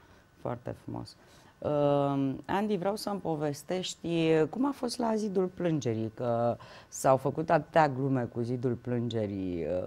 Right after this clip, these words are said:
uh, pe rețelele sociale, uh, în privința bilețelului, dorinței de pe bilețelul președintelui Traian Băsescu. Uh, dar aș vrea să ne povestești cum a fost, dar am înțeles că a fost o mare înghesuială acolo la Zid.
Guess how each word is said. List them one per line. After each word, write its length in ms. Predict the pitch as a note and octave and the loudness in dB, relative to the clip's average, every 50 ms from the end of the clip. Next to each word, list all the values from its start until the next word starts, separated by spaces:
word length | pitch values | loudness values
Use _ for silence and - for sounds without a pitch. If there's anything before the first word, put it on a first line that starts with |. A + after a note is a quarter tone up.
| G#2 G2+ - - | -4 -6 -6 -6
uh, 60 | - - - - D#2+ D#2 - - D#2 F2 G#2+ - | -8 -8 -8 -10 -10 -10 -10 -10 -10 -10 -6 0
pe 120 | C3+ B2+ | 2 2
rețelele 480 | A#2+ A#2+ A#2 A2+ - C#3 C3+ C3 B2 A#2 | 4 4 2 2 2 2 2 2 2 0
sociale, 1120 | - - A#2 G#2+ - - A#2+ A2+ G#2+ G#2+ G#2+ A2 A#2+ C3 C#3 D3 D#3 D#3 E3 E3 D#3+ D3+ C#3+ | -2 -2 -4 -4 -4 -4 -2 0 0 0 0 0 2 2 2 4 4 2 2 2 0 0 -2
uh, 300 | C3+ A2+ G2+ G#2+ A2+ A#2 A#2 | 0 0 0 0 0 0 0
în 120 | B2 B2 | 0 -2
privința 500 | A#2 B2 A#2+ A2+ A#2+ C3 C3+ - C#3+ C3 | -2 -2 -2 -2 0 -2 0 4 4 2
bilețelului, 840 | A#2 A2+ A#2+ A#2+ B2 A#2+ A#2+ - F3 E3 D#3+ C3 A#2 A2 G#2+ G#2 - - - - - | 4 2 0 0 0 0 2 2 2 2 2 2 2 0 0 -2 -4 -8 -18 -20 -8
dorinței 580 | - C3 B2 D3+ D#3+ E3+ F#3+ F#3+ F3+ - D#3+ C#3 | -4 2 6 8 8 8 8 6 6 6 4 6
de 140 | B2 B2+ B2 | 6 4 2
pe 140 | A#2+ B2 | 4 2
bilețelul 1040 | A#2+ A#2 A2 A2+ A#2+ A#2+ A2+ - C#3 C#3+ C#3 B2+ A#2 A2 G#2 G2 F2 E2+ F2+ E2 C#2+ - | 0 0 0 0 -2 -2 0 0 0 0 0 0 0 0 -2 -2 -2 -4 -4 -4 -4 -4
președintelui 600 | - A2 A2+ A2 A#2 A2 A2+ A#2+ B2 A#2+ A#2 A2+ | -2 -2 -2 0 0 -2 -2 0 0 0 -2 -2
Traian 340 | G#2 - G#2+ A2 A2+ A#2+ A#2+ | -2 -2 -2 -2 -2 -2 -2
Băsescu. 580 | G#2 G#2+ G2+ - - D#3 D3+ - - - - E3 - - - - - - - - - - - | -2 -4 -6 -6 -6 -8 -8 -8 -10 -4 -2 -2 -2 -2 -6 -20 -20 -20 -20 -20 -20 -10 -2
Uh, 420 | - B2+ D3+ D#3 D#3 D#3+ D#3 D3+ D3+ D3+ | 2 4 6 6 8 8 8 8 6 6
dar 180 | C#3 D#3 D#3 D#3+ | 8 8 10 10
aș 140 | E3 E3+ E3 | 8 8 6
vrea 140 | G3 G#3+ A3 | 4 2 2
să 100 | G#3+ - | 2 2
ne 100 | A#3 A3 | 0 0
povestești 500 | G#3+ - G3+ G3+ A3 G#3+ - G#3+ G#3+ - | 2 2 2 2 2 0 0 -2 -2 0
cum 120 | - G#3 | -2 -2
a 80 | A3 A3 | 0 0
fost, 180 | G#3+ G#3 F#3 D#3+ | 0 0 0 2
dar 100 | D3 C3+ | 4 4
am 60 | C3+ | 4
înțeles 300 | C3+ C3 - C3+ C#3 D3+ | 2 0 0 0 0 0
că 120 | C#3 - C#3+ | 2 2 2
a 40 | |
fost 200 | C#3 D3+ D#3 - | 2 2 -2 -4
o 40 | E3 | -2
mare 200 | E3 E3+ D#3+ D#3+ | 0 2 2 2
înghesuială 520 | D#3+ E3 D3+ D#3 D3 - - D3+ C3+ A#2+ G#2+ | 2 2 2 2 0 0 2 2 2 2 2
acolo 300 | G#2 G2+ - G#2+ A2 A2 | 0 0 0 0 0 0
la 180 | G#2+ G#2 G#2+ | 0 0 -2
Zid. 320 | A2+ G#2 A2 A#2+ C#3+ D3+ | -2 -2 -4 -4 -4 -6